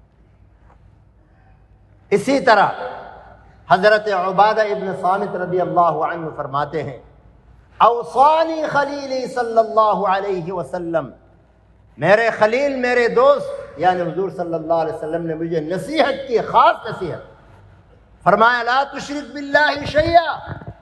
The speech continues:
دیکھو، اللہ کے ساتھ کبھی شرک مت کرو۔ وَإِن قُطِّعْتَ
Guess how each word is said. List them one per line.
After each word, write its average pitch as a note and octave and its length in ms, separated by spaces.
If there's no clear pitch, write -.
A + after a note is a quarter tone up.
دیکھو، D#3 300
اللہ D3+ 200
کے D#3+ 80
ساتھ - 280
کبھی G4 220
شرک F#3 300
مت C#3+ 200
کرو۔ - 80
وَإِن D4 340
قُطِّعْتَ C#4 720